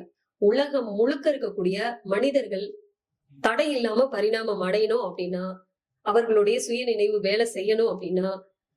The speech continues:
அவங்க வந்த நோக்கத்தை இங்க வந்துட்டு முழுமையா அவங்க வீட்டுக்கு, சமுதாயத்துக்கு, உலகத்துக்கு அவங்களுடைய திறமையை முழுமையா வெளிப்படுத்தணும்னா, கண்டிப்பா வந்துட்டு இந்த ஒன்பது துறையை நேர்த்தியா பயன்படுத்தினா மட்டும்தான் நடக்குங்கிறது ஹண்ட்ரட் பர்சன்ட் பூரணமா தெரிந்த விஷயம் எங்களுக்கு.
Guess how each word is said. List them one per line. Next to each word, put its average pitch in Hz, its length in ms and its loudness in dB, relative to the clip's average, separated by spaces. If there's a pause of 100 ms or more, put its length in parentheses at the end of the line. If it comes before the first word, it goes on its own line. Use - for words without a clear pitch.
(240)
அவங்க 220 280 2
வந்த 233 260 2
நோக்கத்தை 220 480 0 (160)
இங்க 208 200 -2
வந்துட்டு 220 260 -2
முழுமையா 208 400 2
அவங்க 185 220 -4
வீட்டுக்கு, 208 440 -4 (140)
சமுதாயத்துக்கு, 202 760 0
உலகத்துக்கு 233 560 0
அவங்களுடைய 180 440 -2 (440)
திறமையை 254 400 0
முழுமையா 262 460 2
வெளிப்படுத்தணும்னா, 190 760 -4 (280)
கண்டிப்பா 240 400 0
வந்துட்டு 220 280 -2
இந்த 185 120 0
ஒன்பது 233 400 2
துறையை 190 320 0
நேர்த்தியா 202 440 -2
பயன்படுத்தினா 202 600 -2
மட்டும்தான் 269 720 -2
நடக்குங்கிறது 208 520 0 (300)
ஹண்ட்ரட் 302 380 0
பர்சன்ட் 196 340 -2
பூரணமா 269 480 0
தெரிந்த 269 380 -4
விஷயம் 220 380 -4
எங்களுக்கு. 160 300 -12